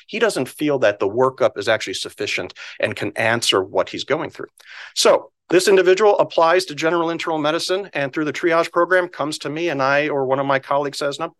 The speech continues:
we don't have bandwidth to see this individual," or usually what we say is, "We have nothing to offer."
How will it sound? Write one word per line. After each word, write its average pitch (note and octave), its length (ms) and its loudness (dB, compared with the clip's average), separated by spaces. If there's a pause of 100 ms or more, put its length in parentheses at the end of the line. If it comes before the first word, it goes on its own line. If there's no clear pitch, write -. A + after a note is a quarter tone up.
(120)
we C#3 180 -4
don't C#3+ 180 2
have B2+ 180 0
bandwidth D3+ 360 0
to - 60 -8
see C#3+ 160 -4
this C3+ 160 -4
individual," B2+ 460 -2 (160)
or F3+ 360 4 (760)
usually C3+ 300 0
what B2 180 -2
we A#2+ 140 -4
say A2+ 360 -2
is, A2 340 -8
"We A2+ 100 -8
have G2+ 160 0
nothing F#2 300 -4
to - 140 -4
offer." - 360 -2